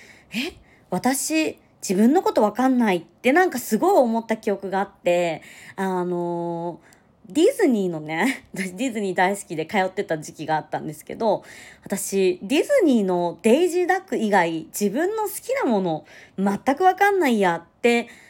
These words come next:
なんか服選びの時かな、なんかもう、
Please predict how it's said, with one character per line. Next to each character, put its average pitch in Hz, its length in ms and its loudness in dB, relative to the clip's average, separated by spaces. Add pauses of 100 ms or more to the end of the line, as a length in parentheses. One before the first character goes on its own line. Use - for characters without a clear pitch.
(140)
な 226 120 0
ん 220 80 -2
か 196 80 -8
服 - 260 -8
選 359 220 0
び 320 80 -2
の 247 100 -2
時 202 180 -8
か 190 140 -8
な、 185 320 -4 (260)
な 208 120 -2
ん - 20 -6
か 208 80 -12
も 202 240 -4
う、 175 80 -10